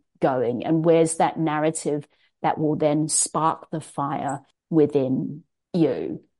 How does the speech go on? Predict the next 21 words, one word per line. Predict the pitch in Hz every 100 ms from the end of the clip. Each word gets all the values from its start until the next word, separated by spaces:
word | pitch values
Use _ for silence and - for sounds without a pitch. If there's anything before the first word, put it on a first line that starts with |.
| _ _
to | 196
have | - 139 185
these | - 139 -
conversations? | - 139 135 127 127 120 - 127 143
Because | - 185 226
I | 202 196
realize | 190 190 190 170 156 156 -
the | 170 165
L | 160
G | 175
B | 160 156
T | 151 151
Q | 143 196 180 175
or | 156
the | 139 117
Asian | 175 175 165 165
narrative | 160 156 156 - -
or |
the | 139
woman | 147 185 170 165
narrative, | 151 151 151 147 151 131 151 -